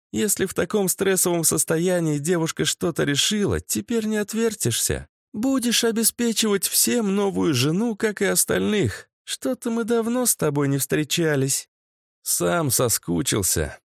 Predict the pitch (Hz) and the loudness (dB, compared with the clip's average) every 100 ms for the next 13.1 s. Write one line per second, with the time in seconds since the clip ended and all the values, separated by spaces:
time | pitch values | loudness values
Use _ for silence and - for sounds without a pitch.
0 | _ - 87 - 82 - 175 175 160 151 | _ -4 -2 0 -2 -2 -2 0 0 0
1 | 127 120 110 - 101 95 104 101 76 - | 0 0 -2 0 0 2 2 2 0 -4
2 | - _ _ _ _ _ _ 82 120 139 | -8 _ _ _ _ _ _ -2 0 0
3 | - 156 170 151 90 - - - 123 113 | 0 0 2 2 0 -2 -4 -2 0 0
4 | - 151 151 117 101 90 - 147 131 104 | 0 -2 0 0 0 -2 0 0 0 0
5 | 98 135 123 113 107 127 151 - 113 107 | 0 -2 0 0 0 0 0 -2 0 2
6 | 104 - 120 135 127 92 85 - 64 - | 2 0 0 0 0 0 0 0 -2 -8
7 | _ _ _ _ - 95 90 180 190 180 | _ _ _ _ -2 0 0 0 2 0
8 | 160 170 139 156 139 120 117 - 147 107 | 0 -2 0 0 0 0 0 2 0 0
9 | 104 - 147 135 - 92 107 101 101 - | 0 0 0 0 -2 -2 0 2 2 2
10 | 143 123 113 117 90 85 123 127 107 92 | 2 0 0 0 0 0 0 2 0 0
11 | 110 117 117 90 - 147 147 95 78 76 | -2 0 2 2 0 0 2 2 0 0
12 | 98 139 117 104 - 117 120 101 - - | 0 0 0 0 0 2 2 0 -2 -6